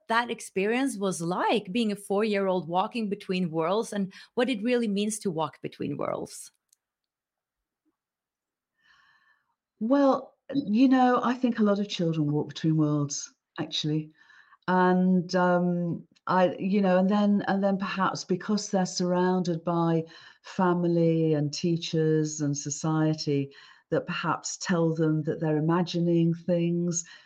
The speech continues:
Speaker 2: they tend to shut down, and some forget, you know, that they've had these experiences.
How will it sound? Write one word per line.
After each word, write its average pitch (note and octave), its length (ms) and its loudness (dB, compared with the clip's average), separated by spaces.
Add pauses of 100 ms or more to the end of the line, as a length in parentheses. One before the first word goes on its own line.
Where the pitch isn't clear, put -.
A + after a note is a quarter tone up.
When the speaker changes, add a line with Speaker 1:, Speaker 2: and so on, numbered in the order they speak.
(160)
Speaker 2:
they G3 100 0
tend G3+ 260 0
to G3+ 80 2
shut E3+ 300 -4
down, E3+ 600 0
and D3+ 180 0
some F3+ 260 0
forget, E3 760 -2 (340)
you D#3+ 260 -2
know, E3+ 160 4
that E3 160 0
they've E3 220 2
had E3+ 260 -6
these E3 240 0
experiences. B2+ 1000 -4